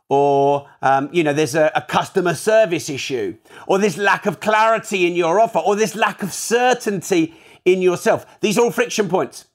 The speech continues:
One by one by one by one, remove them all and you increase the money flow to you and the money speed. Money loves speed and hates friction.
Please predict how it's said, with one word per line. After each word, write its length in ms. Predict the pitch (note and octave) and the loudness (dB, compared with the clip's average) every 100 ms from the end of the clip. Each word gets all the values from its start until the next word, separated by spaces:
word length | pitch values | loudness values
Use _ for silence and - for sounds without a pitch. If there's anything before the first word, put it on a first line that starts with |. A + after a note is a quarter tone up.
| _ _ | _ _
One 320 | - F3 G3+ F3+ | 0 2 2 2
by 180 | G3 | 4
one 360 | F#3+ F#3+ G#3 G3+ | 4 4 2 2
by 180 | F#3 F3+ | 2 2
one 320 | F#3 A3+ G#3 | 4 2 2
by 180 | F#3 F3+ | 2 2
one, 320 | F3 F#3+ F#3 | 4 2 2
remove 480 | D3 E3 A3 C4 D#3+ | 0 0 0 0 0
them 240 | E3 D#3+ - | -2 -2 2
all 260 | F#3+ G3 | 2 4
and 100 | E3 | 2
you 80 | D#3 | 2
increase 460 | D3+ - G3 A3+ - | 0 0 0 0 -2
the 80 | |
money 260 | C#3+ D#3+ E3+ | 0 0 0
flow 240 | - F3 | 0 0
to 160 | E3 D#3+ | 0 0
you 240 | D3+ D#3 D3+ - - | 0 0 -2 -12 -4
and 200 | C#3+ D3 | -2 0
the 40 | |
money 300 | C#3+ D3 C#3+ | 0 0 0
speed. 420 | B2 - D3 A#2+ A2 | -6 -6 -4 -2 0
Money 300 | E3+ F#3 F3+ | 2 2 4
loves 240 | F#3+ - | 2 0
speed 300 | - G3+ F#3+ | -2 -2 0
and 80 | C3 | -2
hates 240 | D3 - | -4 -4
friction. 380 | - B2+ - - | -8 -10 -10 -16